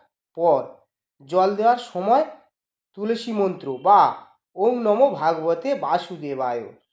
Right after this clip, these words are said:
মন্ত্র জপ করলে পুণ্য লাভ হয়। আর বৈজ্ঞানিক মতে রাতে জল দিলে মাটিতে অতিরিক্ত আর্দ্রতা জমে, এতে ছত্রাক ও পচন ধরার সম্ভাবনা বাড়ে।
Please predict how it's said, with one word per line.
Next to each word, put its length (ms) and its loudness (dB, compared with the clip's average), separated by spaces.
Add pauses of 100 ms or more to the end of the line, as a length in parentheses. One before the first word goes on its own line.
(540)
মন্ত্র 300 -4 (180)
জপ 240 0 (120)
করলে 300 0 (260)
পুণ্য 260 -6 (180)
লাভ 160 4 (600)
হয়। 260 -2 (340)
আর 100 2 (340)
বৈজ্ঞানিক 640 0 (360)
মতে 300 -6 (480)
রাতে 380 -2
জল 320 6
দিলে 240 -6 (200)
মাটিতে 460 -4 (600)
অতিরিক্ত 500 -4 (380)
আর্দ্রতা 540 0
জমে, 360 -6 (200)
এতে 240 -8 (520)
ছত্রাক 500 2 (240)
ও 60 -4 (180)
পচন 360 -4 (240)
ধরার 300 4 (540)
সম্ভাবনা 520 0 (160)
বাড়ে। 300 0